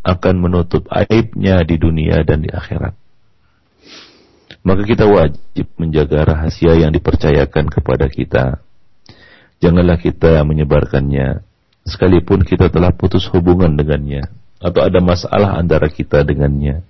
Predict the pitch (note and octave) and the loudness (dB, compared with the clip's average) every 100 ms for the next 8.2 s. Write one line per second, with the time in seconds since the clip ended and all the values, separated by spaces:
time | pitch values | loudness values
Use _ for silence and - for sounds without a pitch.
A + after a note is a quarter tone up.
0 | _ _ - - _ - A2 A#2+ - F#2 | _ _ -20 -20 _ 0 2 4 2 2
1 | F#2 E2+ G2+ E2+ - F2 E2+ D2+ C2+ C#2+ | 0 0 -2 -2 -2 -4 -4 -4 -4 -6
2 | - E2 - - E2+ - F#2+ - F2 F#2+ | -12 -12 -4 2 2 2 -2 -4 0 2
3 | E2+ F2 E2+ E2+ - - F2 E2+ E2+ E2+ | 2 2 0 -2 -12 -4 0 4 4 2
4 | D#2 D#2 D2+ D2 D2 - _ _ _ _ | -2 -4 -4 -6 -10 -14 _ _ _ _
5 | _ _ - G2+ F2+ A#2 G#2 F#2+ G2+ F#2+ | _ _ -4 2 2 4 2 2 2 0
6 | F#2 G#2 F2+ - F2+ F2 E2+ D#2 F2 E2 | 0 0 0 0 0 2 2 2 4 2
7 | E2 D#2+ - D#2 D#2+ D#2 F2 E2 D#2+ D2 | 2 0 0 -2 0 -2 -2 -2 -2 -4
8 | C#2 | -8